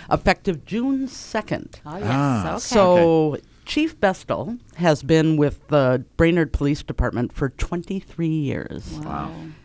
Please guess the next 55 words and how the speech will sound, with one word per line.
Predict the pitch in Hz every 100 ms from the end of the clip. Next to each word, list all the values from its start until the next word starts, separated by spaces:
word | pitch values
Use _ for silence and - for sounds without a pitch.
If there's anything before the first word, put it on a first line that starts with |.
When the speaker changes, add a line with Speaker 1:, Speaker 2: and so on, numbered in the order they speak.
| _ - 147 135
Speaker 1:
Uh, | 131
first | - 185 214 - -
as | 165
a | 160
patrol | - - 147
officer, | 139 147 - - 254 320 - -
then | 147
a | 123
sergeant, | - 110 123 220 320 - - - - -
and | - 139 135
then | 143 175 214
deputy | 165 165 175 156
chief, | 160 247 277 - -
and | 175 170
then | 156
finishing | 147 - 190 190 156 139
his | 131 131
career | - - 139 127 117
with | 123 -
Brainerd | 143 131 127
P | - 131
D | 135 127 120 -
as | 131 135
our | 156
police | - 226 -
chief. | - 80 - - - -
Um, | 147 139 131 -
been | 165
a | 135
wonderful | 120 127 165 160 151 - 135
asset | - 127 123 143 101
to | - 127
our | 120
department. | - 127 107 110
We're | 113 123
gonna | 113 113
miss | 117 131 127 131
him | 113
a |
lot. | 117 113 - - -
He's | - 151
done | 160
a | 135
lot | 127 131 139 139
of | -
things | 143 131 120
in | 127
his | 117 107
last | 123 110 -
two | -
years | 113 104 107 107
as | 87
chief, | 87 139 107 -
Speaker 2:
Mm-hmm. |
Speaker 1:
so. | - 117 92